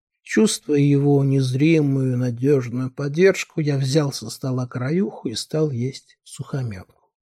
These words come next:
Бабушка одним махом плеснула в бокал молока и со стуком поставила посудину передо мной. «Ишь, ведь какой смирненький! Ишь, ведь какой тихонький! И молочка не попросит!»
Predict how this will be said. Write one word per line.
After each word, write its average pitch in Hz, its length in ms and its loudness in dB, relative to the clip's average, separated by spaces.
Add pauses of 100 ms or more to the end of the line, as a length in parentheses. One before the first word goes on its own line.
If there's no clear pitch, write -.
(200)
Бабушка 160 600 2
одним 131 280 0
махом 131 480 0
плеснула 131 600 -2
в 120 100 -6
бокал 120 520 -6
молока 120 600 -4 (580)
и 139 80 -6
со 160 160 -2
стуком - 420 -2
поставила 160 680 -2
посудину 123 800 -6
передо 117 400 -6
мной. 98 240 -12 (100)
«Ишь, - 540 0
ведь 196 180 2
какой 202 460 4
смирненький! 175 1160 -2 (220)
Ишь, 392 340 6
ведь 302 280 2
какой 247 420 2
тихонький! - 1160 2 (380)
И 226 120 4
молочка 208 760 2
не 151 160 0
попросит!» 160 760 -2